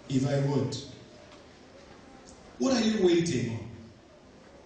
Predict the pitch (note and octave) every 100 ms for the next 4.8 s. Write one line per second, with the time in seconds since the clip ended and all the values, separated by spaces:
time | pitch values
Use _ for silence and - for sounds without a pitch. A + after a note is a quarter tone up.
0 | - - - - - - - - E3+ G3
1 | G#3+ A3 A#3+ F#3+ F#3 F3+ F3 D#3+ D#3+ -
2 | D#3+ D#3+ C#3+ D3+ D3+ C#3+ D3 - - C3+
3 | C3 C3 - C3+ C3 B2 D3+ C#3 A#2+ B2+
4 | - D3 D#3+ - - - -